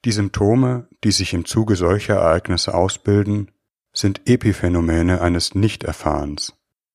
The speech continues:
Als Extremfall wiederum ein psychotischer Bewältigungsversuch, von dem wir bereits in Folge zwölf gehört haben.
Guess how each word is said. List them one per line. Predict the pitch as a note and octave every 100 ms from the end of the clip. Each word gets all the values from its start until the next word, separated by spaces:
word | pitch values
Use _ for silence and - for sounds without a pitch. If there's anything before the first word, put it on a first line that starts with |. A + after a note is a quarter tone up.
| _ _ _ _ _ _ -
Als | F2+ - -
Extremfall | - - - G#2+ C3 - A#2 G#2+
wiederum | A2 G2+ G#2 G#2+ G#2+ - _ _
ein | F2+ E2
psychotischer | - G2 B2 - - F2
Bewältigungsversuch, | E2 E2 D#2+ D#2 E2 D#2+ D#2+ - F2 - G#2 - - _ _ _ _
von | - E2+
dem | F2 F2
wir | F#2
bereits | E2+ E2 E2 -
in | F2
Folge | F2 F2 F2 F#2
zwölf | - F#2+ E2+ -
gehört | - D2+ D2+ -
haben. | - - D2+